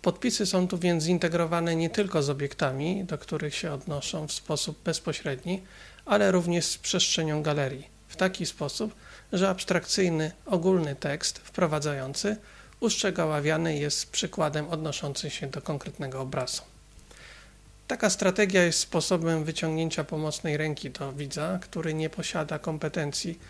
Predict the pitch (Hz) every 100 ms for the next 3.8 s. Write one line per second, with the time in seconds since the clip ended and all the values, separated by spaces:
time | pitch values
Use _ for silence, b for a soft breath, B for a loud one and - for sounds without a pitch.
0 | B B - 185 185 170 170 165 160 -
1 | 160 151 - 156 135 139 143 151 139 143
2 | 131 143 143 139 139 135 131 - - 147
3 | - 160 139 131 135 156 127 -